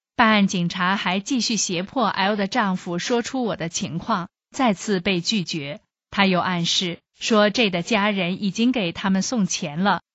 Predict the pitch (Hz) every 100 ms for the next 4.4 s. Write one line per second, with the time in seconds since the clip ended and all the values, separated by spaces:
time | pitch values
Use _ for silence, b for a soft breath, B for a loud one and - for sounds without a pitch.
0 | _ - 226 208 190 - 190 247 220 185
1 | 208 180 - 180 170 160 147 196 247 165
2 | 156 208 156 - _ _ - 214 202 -
3 | 185 190 185 160 175 196 - 254 190 -
4 | 175 - 165 160